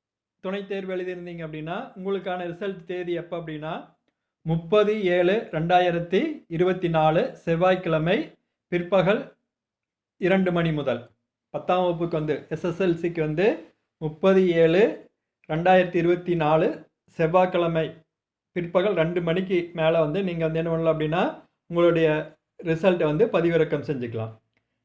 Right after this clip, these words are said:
நீங்க வந்து பதினொன்னாம் வகுப்பா இருந்ததுன்னா, பிளஸ் ஒன்னா இருந்ததுன்னா, உங்களுடைய ரிசல்ட் தேதி வந்து எப்போ அப்படின்னா, முப்பத்தி ஒன்னு ஏழு ரெண்டாயிரத்தி இருபத்தி நாலு, புதன்கிழமை பிற்பகல் இரண்டு மணி முதல் உங்க ரிசல்ட்டை வந்து பதிவிறக்கம்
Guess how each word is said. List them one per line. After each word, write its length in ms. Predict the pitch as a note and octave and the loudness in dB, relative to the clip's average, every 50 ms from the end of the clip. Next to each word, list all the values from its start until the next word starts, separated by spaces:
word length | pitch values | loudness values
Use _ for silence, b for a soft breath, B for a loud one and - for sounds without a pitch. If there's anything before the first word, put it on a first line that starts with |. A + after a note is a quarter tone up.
| _ - | _ -6
நீங்க 220 | F#3 F#3+ G#3+ G#3 G3+ F#3 F3+ | -2 -2 0 2 2 2 2
வந்து 200 | E3+ E3+ F#3+ A3 G#3+ - E3+ | 2 2 0 0 2 2 2
பதினொன்னாம் 500 | E3 G3 G#3+ A3 G#3 G#3 G3+ G3 G3 F#3 | 4 4 2 2 2 0 2 2 2 2
வகுப்பா 280 | F3+ E3+ E3+ F#3 E3+ E3 | 2 2 2 2 2 2
இருந்ததுன்னா, 340 | D#3+ D3+ D3 C#3+ C3 B2+ B2 - | 2 0 -2 -2 -4 -6 -4 -2
பிளஸ் 240 | D#3 D#3 D3+ - G#3 G#3+ | 0 -2 0 0 0 0
ஒன்னா 160 | G3+ G3+ F#3+ F#3 | 2 2 2 2
இருந்ததுன்னா, 400 | E3+ D#3+ E3 D#3 D#3 D#3+ D#3+ E3 F#3 - - - _ _ _ _ _ - | 0 0 -2 0 0 2 2 0 0 -4 -12 -18 _ _ _ _ _ -10
உங்களுடைய 460 | D#3+ F3 F#3 F3+ F3+ F3 F3 F3 F3 F3 F3 F#3+ F#3 - - - D#3+ | -6 -2 0 2 2 2 2 2 2 2 0 -2 -6 -10 -8 -6 -4
ரிசல்ட் 340 | D#3 D#3 G#3 G3+ G3+ F#3 F3 | -4 0 0 0 0 0 0
தேதி 240 | E3+ F3+ F3+ F3 F3 E3+ | -2 -2 0 0 0 -2
வந்து 120 | E3 E3 F3 | -2 -2 -2
எப்போ 220 | D#3+ D#3+ - F3 E3 | -2 -2 -2 -2 -2
அப்படின்னா, 340 | D#3 D#3 D3 D3+ D#3 D#3+ E3 F3+ F#3 - - _ _ _ _ _ _ - | -2 -2 -2 0 0 0 0 -2 -4 -10 -20 _ _ _ _ _ _ -8
முப்பத்தி 440 | D#3 D#3 D#3 G#3+ G#3 G3+ G#3 G#3+ G3 | -8 -4 0 0 -2 -2 -2 -2 -2
ஒன்னு 300 | F#3 F3 E3+ E3 E3+ F#3+ G3 G3 D#3+ | 0 0 -2 -2 -2 0 0 0 0
ஏழு 320 | D#3+ E3+ E3+ E3 E3+ F#3 G3 G3 F3 D#3 | 0 2 2 2 2 0 0 0 -2 -2
ரெண்டாயிரத்தி 580 | D#3 D#3+ F3 F3 F3+ F3 E3+ E3 E3 - G3 F#3 E3+ | -2 0 0 0 2 2 0 0 -2 -2 -2 -2 0
இருபத்தி 360 | E3 E3 F3 E3+ E3+ F#3 E3+ | 0 -2 -2 -4 -4 -4 -2
நாலு, 340 | D#3 D3 C#3+ D3 C#3 A#2+ A2 A2+ - - _ _ _ _ _ _ _ D#3+ | 0 2 2 2 2 2 -2 -6 -12 -18 _ _ _ _ _ _ _ -4
புதன்கிழமை 600 | D#3+ E3+ F#3+ G3 F#3+ F3+ F3 E3+ E3 D#3 E3+ G3 B3+ - - - _ _ _ | 0 2 4 4 4 2 2 2 2 2 0 -2 -2 -4 -8 -16 _ _ _
பிற்பகல் 480 | F#3 F3 E3+ - F#3+ E3+ D#3 F#3+ A3 A#3+ - - F3 | -8 -8 -4 -2 0 0 2 2 0 0 -2 -4 -2
இரண்டு 240 | E3 E3+ F3 F3 F3 E3 | -2 -2 -2 -2 -2 -2
மணி 120 | E3+ E3 D#3+ D3 | -2 -2 -2 -2
முதல் 240 | D3 C3 B2 A#2 G2+ - _ _ _ _ _ _ _ _ _ _ - | -4 -4 -4 -4 -6 -10 _ _ _ _ _ _ _ _ _ _ -10
உங்க 200 | B3+ F3+ F3 F3 D#3+ D#3 D#3 D#3 - - _ _ _ _ _ - | -6 -2 2 4 4 4 2 0 -8 -18 _ _ _ _ _ -10
ரிசல்ட்டை 400 | F#3 D#3+ D3+ G#3+ G3+ F#3 F3 E3+ D#3+ | -8 -6 -2 0 0 2 2 0 0
வந்து 160 | D#3+ D#3+ G#3 B3+ B3 - | 2 2 0 0 2 0
பதிவிறக்கம் 500 | F3 F3 F3 F3 E3+ E3 E3 F3+ A3 | 0 2 2 2 2 0 -2 -2 -4